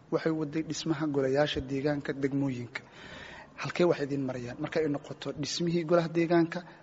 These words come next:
waxaad ku guuleysteen magaalada Gaalkacyo. Degmooyinkii kale ee aad, ee, horey u ballan qaadeen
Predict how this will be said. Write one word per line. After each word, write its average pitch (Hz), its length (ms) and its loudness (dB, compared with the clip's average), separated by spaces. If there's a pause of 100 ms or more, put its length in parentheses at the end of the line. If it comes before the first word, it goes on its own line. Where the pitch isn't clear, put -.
(140)
waxaad - 160 -8
ku 170 80 2
guuleysteen 147 480 2
magaalada 139 300 2
Gaalkacyo. - 460 -8 (280)
Degmooyinkii 147 800 4
kale 139 220 -4 (200)
ee 131 140 -6 (140)
aad, 139 180 -4 (160)
ee, 135 140 -4
horey 170 300 8 (420)
u 185 40 -4
ballan 151 260 8
qaadeen 139 300 2